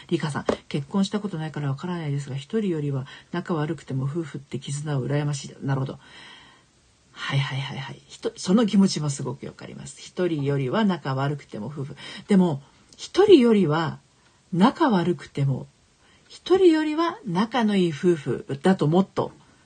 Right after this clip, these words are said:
楽しいんですよね。うん。で、仲悪くてもっていう、その仲悪くてもっていう感覚が自分の中にどれだけ日常に、あの、入ってきちゃってるかっていうのが結構ね、これ、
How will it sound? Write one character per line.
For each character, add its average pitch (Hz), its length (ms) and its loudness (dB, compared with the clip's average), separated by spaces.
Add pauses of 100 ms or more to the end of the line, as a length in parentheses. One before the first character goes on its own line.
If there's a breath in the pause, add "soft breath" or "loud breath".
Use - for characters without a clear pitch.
(100)
楽 147 200 2
し 143 140 -2
い 139 40 0
ん 135 40 0
で 135 100 -4
す - 140 -10
よ - 80 -6
ね。 208 200 -4 (800 soft breath)
う 160 40 -6
ん。 147 320 -4 (360)
で、 160 260 2 (260 loud breath)
仲 320 320 2
悪 339 240 4
く - 100 -20
て 196 140 0
も 214 120 4
っ 247 60 -6
て - 180 -10
い 165 520 0
う、 - 60 -10 (460 soft breath)
そ - 180 -4
の 190 80 4
仲 269 320 0
悪 254 220 -2
く - 120 -18
て - 240 -8
も 156 160 -6
っ - 20 -8
て - 240 -10
い 151 120 -2
う 147 100 -2
感 190 260 -2
覚 196 260 -2
が 196 320 -2 (340 loud breath)
自 185 140 0
分 330 140 2
の 359 80 2
中 349 300 0
に 170 260 -2
ど 165 120 2
れ 269 100 2
だ 320 100 0
け 320 120 -4
日 269 300 -6
常 269 140 -4
に、 262 240 -4 (320 loud breath)
あ 185 100 -4
の、 190 80 2
入 226 160 -2
っ - 20 -6
て 185 120 -6
き - 60 -8
ち 165 80 -6
ゃ 151 40 -6
っ - 20 -16
て 156 120 -10
る 151 100 -4
か 151 100 -6
っ 143 40 -8
て 147 120 -10
い 151 40 -4
う 151 40 -4
の 151 80 -4
が 139 120 -2
結 151 160 -8
構 127 160 -6
ね、 131 100 -6
こ 156 100 -6
れ、 139 140 -4